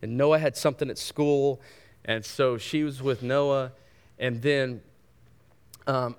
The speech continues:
I took Grace and, and Ellie and, and Pierce to Pierce's football practice, and so Ellie and Grace started playing, and, and Pierce went to practice, and, um, and so I s-, I had my chair,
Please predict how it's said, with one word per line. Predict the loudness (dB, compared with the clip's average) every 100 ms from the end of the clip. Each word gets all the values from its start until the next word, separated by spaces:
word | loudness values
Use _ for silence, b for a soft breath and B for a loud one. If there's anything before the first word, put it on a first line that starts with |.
| -2
I | 0
took | -2 -2 -4 -2
Grace | 0 0 0 -4
and, | -6 -6 -8
and | -10 -2
Ellie | 2 4 2 0 -4
and, | -8 -10 -10
and | -12
Pierce | -6 -2 -2 -4
to | -8 -4 -2 -4
Pierce's | -4 -4 -4 -10
football | -4 -2 0
practice, | 0 0 -2 -6 -12
and | -4
so | -4 -2
Ellie | -2 0 2 0
and | 0
Grace | 0 0
started | -4 -4 -4
playing, | -2 -2 0 0 -2 -4
and, | -8 b b b _
and | -12
Pierce | -2 -2 0
went | -4
to | -6
practice, | 0 0 0 -6 -6 -8
and, | -8 -8 b b b b
um, | -4 -2 -2 -4 -12 -18 B B B _ _ _ -10
and | -8 0
so | 0
I | 0
s-, | -4 -10 -4
I | -2
had | 0
my | 0 -2
chair, | -2 0 2 0